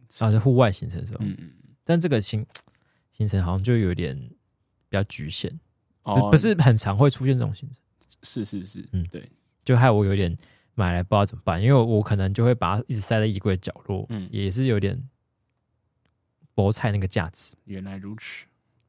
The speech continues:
Speaker 1: 不然英格兰也要特价了呢。
Speaker 2: 好。<laughs> 英格兰特价幅度应该比较少一点吧？
Speaker 1: 比较少，对，对，因为是有打出一点身价。
Speaker 2: 啊，你，你怎么看呢？英法之战。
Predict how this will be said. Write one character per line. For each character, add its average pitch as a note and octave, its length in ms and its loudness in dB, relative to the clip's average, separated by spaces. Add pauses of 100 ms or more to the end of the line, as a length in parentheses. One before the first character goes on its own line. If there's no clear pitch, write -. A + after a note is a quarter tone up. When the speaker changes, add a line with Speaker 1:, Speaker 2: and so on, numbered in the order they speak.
Speaker 1:
不 B2 80 -2
然 G#2 140 -2
英 A#2+ 100 -8
格 A2+ 100 0
兰 G2+ 80 -4
也 F#2+ 80 -8
要 G2 100 -8
特 G#2+ 160 -8
价 G#2 200 -8
了 - 80 -18
呢。 - 100 -6
Speaker 2:
好。 C3+ 80 0 (440)
<laughs> - 280 0
英 G#3 80 -2
格 D#3+ 60 6
兰 C#3 40 6
特 E3+ 140 4
价 E3 100 4
幅 - 280 -4
度 D#3+ 100 0
应 D#3 60 2
该 D#3+ 100 0
比 B2+ 100 -6
较 D#3 80 2
少 - 300 -4
一 - 20 2
点 C3 100 6
吧？ - 20 6
Speaker 1:
比 - 80 2
较 A#2+ 140 0
少， G2 40 -8
对， G#2+ 140 -4
对， G#2+ 160 -4
因 C3+ 60 0
为 B2 180 0
是 B2+ 240 -2
有 A2 140 -4
打 G2 200 2
出 C#3+ 160 -2
一 D3 40 0
点 G2 220 -4
身 B2 280 0
价。 B2+ 160 4
Speaker 2:
啊， - 20 -4
你， B2+ 80 2
你 C3+ 60 6
怎 B2 120 -2
么 A2 100 2
看 C3+ 200 4
呢？ G#2 220 2
英 C#3 180 4
法 C3+ 220 8
之 A#2 200 -2
战。 G#2 240 2